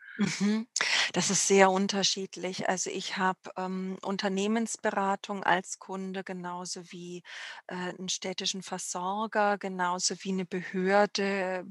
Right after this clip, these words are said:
Bank, ähm, äh, I-T-Dienstleister, Industrie, Automobilzulieferer. Es ist sehr, sehr Pharmaindustrie, Krankenhaus, wirklich breites Spektrum, sehr unterschiedlich.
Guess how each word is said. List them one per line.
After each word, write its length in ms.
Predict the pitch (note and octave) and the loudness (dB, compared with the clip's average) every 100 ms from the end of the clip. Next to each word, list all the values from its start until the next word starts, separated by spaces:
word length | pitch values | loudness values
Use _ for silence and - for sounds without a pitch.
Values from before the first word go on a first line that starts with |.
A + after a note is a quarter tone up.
| - - | -4 6
Bank, 760 | D#3+ F3 G3+ G#3 G#3+ G#3+ - - - - - - - | 6 6 0 0 0 -2 -6 -12 -14 -14 -14 -12 -2
ähm, 640 | F#3 F#3 F#3 F#3 F#3 F#3 F3 - - - - | 0 2 0 0 0 -2 -4 -10 -14 -18 -8
äh, 200 | D3 D3 - - - - | -6 -6 -8 -14 2 4
I-T-Dienstleister, 1120 | F#3 - - - G#3+ G#3 G#3 G#3 F#3+ F#3 - | 6 4 -2 0 -2 0 -2 2 4 4 2
Industrie, 920 | G#3+ F#3+ E3+ - - - F3+ G#3+ A#3+ | 0 0 0 -2 -2 -4 -4 -2 4
Automobilzulieferer. 1400 | F#3 F#3+ G3+ F#3 F3 F#3+ A3 - - G#3 G#3 G3+ G3 G3 - | 6 4 0 -4 -6 -10 -8 -6 -4 -6 -8 -6 -2 0 0
Es 160 | F#3+ | -4
ist 320 | F3 - - - | -6 -8 -6 0
sehr, 280 | G#3+ A3+ A3 | 4 4 4
sehr 140 | G3 | 0
Pharmaindustrie, 1200 | - - F#3+ G#3 G#3+ G3+ G3 - - G3 G3+ G3+ - - - - | -2 0 0 2 0 0 -4 -6 -8 -6 -4 -4 -6 -10 -8 2
Krankenhaus, 760 | F#3+ G3 G3+ F#3+ G3 F#3+ - - - - | 4 4 2 -2 0 0 -2 -4 -8 -8
wirklich 680 | F3+ E3+ F#3 B3 A3+ G3+ - - _ | -12 -6 6 6 8 0 -2 -12 _
breites 540 | - F#3 A3 - B3+ - | 6 8 8 6 4 2
Spektrum, 760 | - A#3 - - - A3+ A3+ G#3 | 4 0 0 -6 -2 0 2 0
sehr 440 | - F#3 G#3 A#3+ | -2 0 2 2
unterschiedlich. 1300 | B3 B3+ C4+ B3 - B3 - - C4+ G#4+ - - - | 0 -2 0 0 0 -2 -8 -6 -4 -4 -6 -10 -12